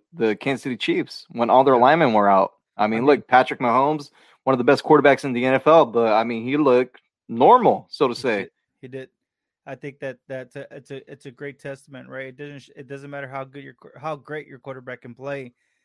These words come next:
Speaker 2: It all comes down to, can you show some diversity?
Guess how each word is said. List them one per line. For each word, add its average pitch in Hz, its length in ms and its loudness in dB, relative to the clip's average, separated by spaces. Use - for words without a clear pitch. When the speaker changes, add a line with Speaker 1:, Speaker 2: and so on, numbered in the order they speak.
Speaker 2:
It 143 120 -16
all 139 160 -10
comes 139 320 -16
down 135 340 -14
to, 139 260 -20
can 139 180 -14
you 135 100 -16
show 151 240 -16
some 147 200 -20
diversity? 139 720 -18